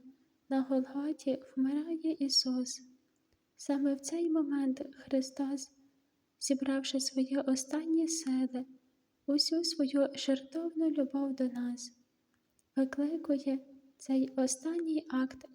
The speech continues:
своєї великої любові. Отче, у Твої руки віддаю духа мого. Звершилося. О, яким благоволінням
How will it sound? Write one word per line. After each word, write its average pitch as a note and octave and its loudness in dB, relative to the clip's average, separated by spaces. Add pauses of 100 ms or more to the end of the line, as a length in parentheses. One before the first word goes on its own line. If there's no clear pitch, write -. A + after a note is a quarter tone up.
своєї D#4 0
великої C4 0
любові. B3+ -4 (1200)
Отче, C#4+ 0 (260)
у C4 0
Твої E4 0
руки B3+ -2 (140)
віддаю C#4 0
духа B3+ -2
мого. B3+ -2 (680)
Звершилося. B3+ -2 (1900)
О, C4+ 2
яким C#4+ -2
благоволінням C#4 2